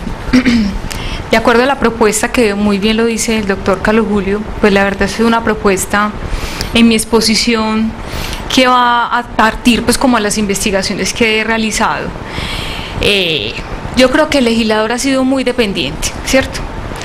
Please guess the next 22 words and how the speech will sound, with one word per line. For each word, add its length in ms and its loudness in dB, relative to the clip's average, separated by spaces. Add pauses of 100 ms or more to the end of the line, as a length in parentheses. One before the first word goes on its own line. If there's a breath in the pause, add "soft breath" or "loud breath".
(240 loud breath)
Bajo 180 4
sus 180 0
patrones 480 2
de, 480 0
de 120 2
personalidad 580 -2
que 100 -2
les 420 0
mostré. 420 -2 (760 loud breath)
La 200 4
verdad, 480 2
yo 180 2
creo 220 2
que 100 0
el 60 2
legislador 580 -2 (420)
no 420 6
va 80 0
a 20 -2
hacer 340 -2 (400)
absolutamente 880 0
nada. 180 -4